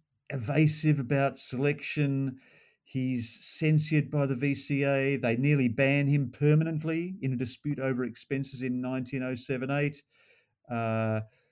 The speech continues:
when there are the meetings ahead of the nineteen oh nine tour of England, you know, Warwick stands up and he says, "What's the board gonna do with the money? The players are taking all the hard knocks and making all the money. We should have a little idea of where the money is going."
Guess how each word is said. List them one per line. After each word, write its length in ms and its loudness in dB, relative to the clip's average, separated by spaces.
when 200 8
there 140 8
are 60 8
the 100 4
meetings 560 2
ahead 220 2
of 100 0
the 80 -2
nineteen 440 -2
oh 100 2
nine 540 -2
tour 340 2
of 120 -4
England, 460 0
you 100 -6
know, 140 -4
Warwick 280 0
stands 320 0
up 120 -2
and 100 -4
he 80 -2
says, 260 -2
"What's 300 -2
the 80 2
board 420 2
gonna 160 4
do 180 2
with 140 2
the 80 -4
money? 380 -4
The 60 -6
players 500 -2
are 40 0
taking 360 0
all 140 2
the 100 0
hard 280 2
knocks 320 -4
and 80 0
making 200 -2
all 100 2
the 60 4
money. 260 2
We 140 2
should 180 0
have 120 2
a 60 4
little 200 4
idea 320 6
of 60 4
where 140 2
the 100 0
money 300 2
is 100 -4
going." 580 0